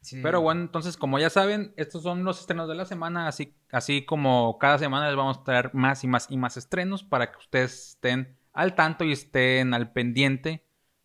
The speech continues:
Speaker 2: y estén actualizados con los estrenos que van a ver durante el género, porque,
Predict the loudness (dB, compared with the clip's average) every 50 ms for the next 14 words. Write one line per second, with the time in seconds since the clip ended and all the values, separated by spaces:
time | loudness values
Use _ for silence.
0 | _ _ -6 -4 -4 -4 -2 -2 0 2 2 4 4 4 4 4 4 2 2 2
1 | 0 0 0 0 2 2 0 2 4 6 6 6 6 6 6 8 8 8 6 2
2 | -4 -12 -18 _ _ 2 2 4 6 4 4 2 0 -2 -8 -12 -16 -12 -6 -6
3 | -6 -2 0 0 2 2 0 2 2 2 4 4 4 4 4 2 2 2 0 -2
4 | -4 -4 -6 -4 -2 -2 0 0 -2 0 -2 -2 0 0 -2 -2 -2 -6 _